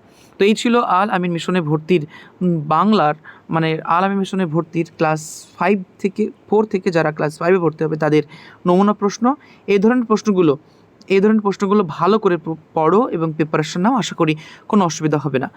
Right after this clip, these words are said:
যদি কোনো রকম অসুবিধা হয়, অবশ্যই, আহ, ছিয়াশি তেপ্পান্ন তিরিশ তিরিশ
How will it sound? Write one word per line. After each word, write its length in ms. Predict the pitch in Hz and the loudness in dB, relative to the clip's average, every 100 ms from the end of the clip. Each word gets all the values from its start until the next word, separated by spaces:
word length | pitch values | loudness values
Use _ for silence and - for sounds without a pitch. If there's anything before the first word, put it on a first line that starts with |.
| - - - | -20 -14 -2
যদি 200 | 160 202 | 0 2
কোনো 200 | 214 226 | 2 2
রকম 240 | 233 240 | 2 0
অসুবিধা 340 | 196 - 185 185 | 0 -2 -4 -2
হয়, 320 | 180 196 214 | 0 0 0
অবশ্যই, 580 | 151 175 - - 190 156 | 0 -2 -4 0 0 0
আহ, 640 | - - - - 165 165 156 | -12 -20 -18 -6 -4 -4 -6
ছিয়াশি 640 | - 190 190 - 196 190 190 _ _ - | -4 0 -2 -2 -4 -2 -4 _ _ -6
তেপ্পান্ন 720 | 170 _ 170 170 175 185 214 - - | -6 _ -4 -2 -2 -2 -4 -6 -6
তিরিশ 460 | 160 180 202 - _ - | -4 -2 -4 -10 _ -4
তিরিশ 460 | 156 175 208 - | -2 -2 -4 -10